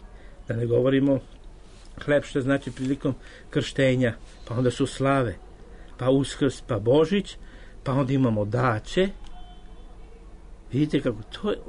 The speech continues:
hleb nas prožima tokom celog našeg života. I kao hrana, i kao kultura, a ima mnogo i običaja, ovaj, koji su vezani. Ja sam na-,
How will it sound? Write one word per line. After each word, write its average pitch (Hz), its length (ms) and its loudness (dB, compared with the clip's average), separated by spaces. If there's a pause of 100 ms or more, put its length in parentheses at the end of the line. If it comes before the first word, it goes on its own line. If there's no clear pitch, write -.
(340)
hleb 185 240 2
nas 170 200 0
prožima 147 520 2
tokom - 400 -4
celog 160 340 2
našeg 131 300 0
života. 117 460 0 (320)
I 185 100 4
kao 185 280 4
hrana, 160 500 0 (300)
i 165 120 4
kao 170 260 4
kultura, 151 720 2 (280)
a 110 120 -2
ima 135 180 4
mnogo 127 300 4
i 113 100 4
običaja, 135 680 2 (960)
ovaj, 127 160 0
koji 139 220 2
su 135 160 -2
vezani. 135 500 4 (360)
Ja 131 120 2
sam 131 140 0
na-, 127 80 4